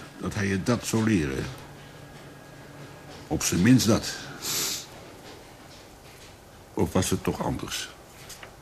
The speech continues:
Heeft hij je misschien geleerd hoe je met schuldgevoelens om moet gaan? En stortte je wereld in elkaar toen je ontdekte dat je vader het zelf niet kon, menselijk met zijn schuld omgaan?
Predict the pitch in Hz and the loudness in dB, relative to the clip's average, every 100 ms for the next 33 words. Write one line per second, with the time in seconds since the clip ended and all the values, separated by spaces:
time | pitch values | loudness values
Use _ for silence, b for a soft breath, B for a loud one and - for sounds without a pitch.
0 | - - - - - - - - 95 90 | -20 -20 -20 -20 -20 -20 -18 2 4 6
1 | 76 107 135 139 135 - 139 123 123 123 | 8 10 12 12 12 12 12 12 12 12
2 | 123 - - - - 120 117 117 - 151 | 10 6 -4 -6 10 12 12 12 12 12
3 | 131 123 113 107 98 107 90 - 90 82 | 12 10 12 12 12 10 8 6 2 0
4 | 71 - b b b b b b - 107 | -2 -10 b b b b b b 6 6
5 | - - 165 - 120 107 131 165 151 147 | 8 10 10 10 10 12 12 12 12 12
6 | 131 151 156 147 151 117 101 151 - 160 | 12 12 12 12 12 12 12 10 10 10
7 | 147 - b b b b 120 - 127 143 | 10 6 b b b b 8 12 12 12
8 | 131 143 - 180 151 160 143 - 151 120 | 10 8 12 12 12 12 12 12 12 10
9 | - - - - - - 110 151 147 131 | 4 -8 -20 -20 -20 2 10 12 12 8
10 | 110 131 - 120 135 131 117 107 113 104 | 8 8 8 8 8 8 6 4 4 2